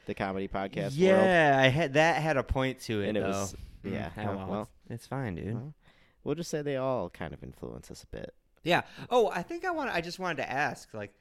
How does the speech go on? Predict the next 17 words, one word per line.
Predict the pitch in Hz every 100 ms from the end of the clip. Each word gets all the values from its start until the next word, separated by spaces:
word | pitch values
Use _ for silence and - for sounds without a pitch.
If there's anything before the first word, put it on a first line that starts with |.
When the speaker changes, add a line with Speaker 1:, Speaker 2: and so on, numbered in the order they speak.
| _ _ _
Speaker 2:
in | - 160
that | 170 170 123
realm | 123 151 120 101
of | - 113 - - -
non-soccer | 113 110 107 - 110 107
situation | - 101 107 104 104 - 101 92
podcasts, | 95 107 - 95 92 - - - - - _
<laughs> | 160 - - 156 - - - 143 _
is | 160 147 127
Bad | 143 165 175
Friends | 127 120 127 - - - -
your | 113 107
go-to? | 98 98 - 151
Is | 160
that | 113
your | -
favorite? | - 151 175 190